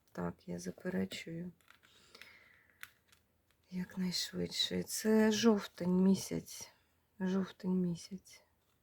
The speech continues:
Прошу вищі сили. Заперечую. Відкрийте, будь ласка.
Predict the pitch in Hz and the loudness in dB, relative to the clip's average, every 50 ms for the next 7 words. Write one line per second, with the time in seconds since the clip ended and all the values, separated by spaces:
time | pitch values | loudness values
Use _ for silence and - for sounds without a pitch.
0 | _ - - 180 - - - - 185 180 180 180 175 - - - 190 - - - | _ -10 -8 -8 -8 -8 -8 -6 -4 -4 -4 -4 -6 -8 -12 -12 -12 -14 -12 -10
1 | - 196 170 175 185 196 - - _ _ - - - - - - _ _ _ _ | -8 -6 -6 -6 -6 -8 -10 -16 _ _ -20 -20 -20 -20 -20 -20 _ _ _ _
2 | 208 190 196 185 - _ - 196 190 185 180 - - - - 190 180 185 185 - | -10 -6 -6 -6 -6 _ -8 -6 -6 -6 -6 -8 -10 -12 -8 -4 -4 -4 -4 -6
3 | - - 202 196 190 190 185 - - 208 202 190 - - 196 185 175 - - - | -8 -6 -4 -2 -2 -2 -2 -6 -8 -8 -8 -8 -8 -10 -12 -12 -12 -14 -18 -20